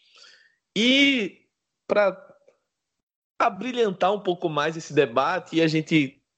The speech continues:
introduzir uma nova ideia aqui também pra, pra os nossos ouvintes, uma ideia de fora dessa dupla aqui que vos fala, a gente vai trazer o primeiro convidado do programa,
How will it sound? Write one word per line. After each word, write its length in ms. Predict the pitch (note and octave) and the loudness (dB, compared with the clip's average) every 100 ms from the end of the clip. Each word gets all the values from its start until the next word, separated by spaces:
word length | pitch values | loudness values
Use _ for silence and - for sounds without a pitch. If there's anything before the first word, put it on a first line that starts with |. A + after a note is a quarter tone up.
| _ | _
introduzir 720 | E3 D3 D#3+ E3 D3+ C3 C#3 | -8 2 2 4 2 2 -2
uma 180 | C#3+ C#3 | 0 0
nova 340 | B2 C3 C3 B2+ | 0 0 0 -4
ideia 500 | A2+ G#2 B2 C#3+ B2 | -6 -2 0 0 0
aqui 300 | - B2+ C#3 | -2 -2 2
também 400 | A#2 G#2+ A#2 B2+ | 0 2 0 0
pra, 280 | A#2 A2 | 0 0
pra 340 | F2+ - - A#2 | -2 -6 0 0
os 80 | A#2 | 0
nossos 240 | A2+ - | -2 0
ouvintes, 720 | A2+ G2+ A2+ F3 F3+ - - _ _ - - - - _ _ - | 0 0 0 0 -2 -8 -10 _ _ -20 -20 -20 -20 _ _ -2
uma 160 | B2 | 0
ideia 540 | B2 A#2 B2+ B2 G#2+ - - | 2 2 2 2 -2 -6 -14
de 140 | C3 B2+ | -6 -6
fora 420 | - C3 D3 C#3 | 0 2 4 2
dessa 300 | B2+ B2+ B2+ | -2 -6 -8
dupla 400 | G#2 B2+ C3 B2 | -6 -6 0 0
aqui 280 | A2 - C#3 | 0 -4 -4
que 240 | C#3 A#2 | 2 2
vos 280 | G#2 A2+ A2 | 2 0 0
fala, 480 | A#2+ A#2+ E3 C3 - - - - _ _ | 0 0 0 -2 -6 -16 -20 -20 _ _
a 160 | - D#3 | -2 -2
gente 580 | D#3 F#3 F3+ G#3+ G#3 | -4 -6 -4 -4 -2
vai 360 | F3+ D#3 F#3 G#3 | 0 0 0 -2
trazer 280 | G3+ F#3+ F3+ | -2 2 2
o 60 | |
primeiro 280 | G3 G3 F#3+ | 2 0 0
convidado 420 | A3 G#3 F3 E3 | 0 -2 2 0
do 100 | E3 | 0
programa, 600 | F3+ G3 F3 E3 F#3 A3 | -4 -4 -2 -2 -2 -4